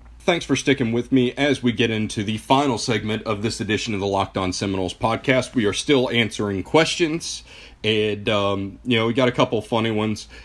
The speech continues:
"Who is the best looking guy on the beat?" Official team sites included. That is from Seminoles dot com writer Tim Linnefelt,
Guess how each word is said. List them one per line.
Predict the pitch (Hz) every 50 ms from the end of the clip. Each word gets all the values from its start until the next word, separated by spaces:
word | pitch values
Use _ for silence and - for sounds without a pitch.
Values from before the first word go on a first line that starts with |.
| - - - - - -
"Who | - 170 185
is | 175 139 139
the | 151
best | 131 156 147 135 -
looking | - 151 139 - 139 135 127
guy | 143 135 131 131
on | 127 127 120
the | 113
beat?" | 101 98 131 135 135 135 - -
Official | 117 101 - - 131 123 - 135 120
team | - - 131 120 113
sites | 107 - 117 107 104 - -
included. | 95 92 - - 113 113 117 110 - - 110
That | 127 151 151 139
is | 135 127
from | - - 135 120 104
Seminoles | - - 131 120 117 120 117 101
dot | - 127 110 -
com | - - 127 113 113 113 113
writer | 110 107 104 98
Tim | - - 120 107 98 104
Linnefelt, | 113 120 120 - - 123 117 117